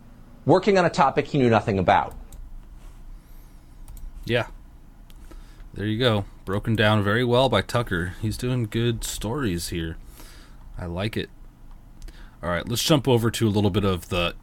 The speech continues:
Speaker 2: uh, destabilization that we see within our communities. Um, a lot of us are very pro-homeschool, homeschooling.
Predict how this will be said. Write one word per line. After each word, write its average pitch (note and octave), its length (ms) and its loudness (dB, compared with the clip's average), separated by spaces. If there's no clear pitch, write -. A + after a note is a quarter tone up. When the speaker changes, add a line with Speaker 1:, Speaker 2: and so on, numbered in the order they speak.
Speaker 2:
uh, E2+ 320 -6
destabilization F2+ 880 -4
that F2 100 -4
we D#2 80 -8
see F#2 280 -4
within F2 260 -4
our E2 100 -2
communities. F2 720 -6
Um, E2+ 540 -4
a F2 60 -6
lot F#2+ 280 0
of F#2+ 320 -4
us F#2 460 -2
are F#2 160 -2
very F#2+ 320 -2
pro-homeschool, A2 1080 2
homeschooling. F#2 800 -4